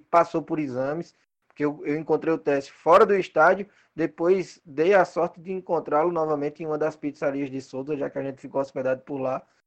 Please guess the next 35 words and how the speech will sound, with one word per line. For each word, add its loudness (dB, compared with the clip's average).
e -2
ele -2
tava 0
tudo -4
bem. -6
Então, -4
o -20
pessoal -2
do -6
Dinossauro -2
até -4
lançou -6
nota -8
dizendo -12
que -16
o -16
Técio -10
passou 0
por -4
exames, -4
isso -8
não -2
aconteceu, -4
pelo 0
menos -4
se -4
foi, 2
fo-, -16
foi -2
dentro 0
do 0
próprio 0
estádio 2
o 2
exame. -8